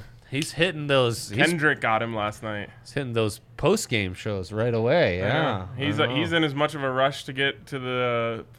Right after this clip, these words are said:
Speaker 2: uh, to the set as Zach Stevens after a Broncos game.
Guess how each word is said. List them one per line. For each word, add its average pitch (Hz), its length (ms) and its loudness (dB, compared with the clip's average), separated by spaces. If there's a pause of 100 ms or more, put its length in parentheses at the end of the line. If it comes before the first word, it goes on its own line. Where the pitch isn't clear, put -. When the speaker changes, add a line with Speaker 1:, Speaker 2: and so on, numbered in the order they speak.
Speaker 2:
uh, 123 380 0
to 135 180 -8
the 120 260 -2
set 135 440 -2 (280)
as 123 180 -6
Zach 123 260 -2
Stevens 123 420 -6
after 110 240 -6
a 104 60 -4
Broncos 107 460 -10
game. 71 180 -16